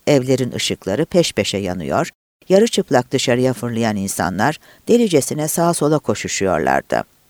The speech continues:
Baruthanenin kıvılcımlar saçarak infilak eden damından yükselen alev almış kalas parçaları,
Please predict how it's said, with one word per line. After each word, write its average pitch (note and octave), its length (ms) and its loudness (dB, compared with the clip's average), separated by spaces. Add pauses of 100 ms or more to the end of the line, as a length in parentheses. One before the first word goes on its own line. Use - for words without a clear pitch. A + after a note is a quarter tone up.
(560)
Baruthanenin B2 680 0
kıvılcımlar C3 640 0
saçarak D#2+ 520 -4
infilak C3 500 -2
eden F#2+ 320 -2
damından C3+ 380 0
yükselen G2+ 540 -4
alev C#3+ 280 0
almış E2+ 300 -2
kalas B2+ 360 0
parçaları, F2 720 -2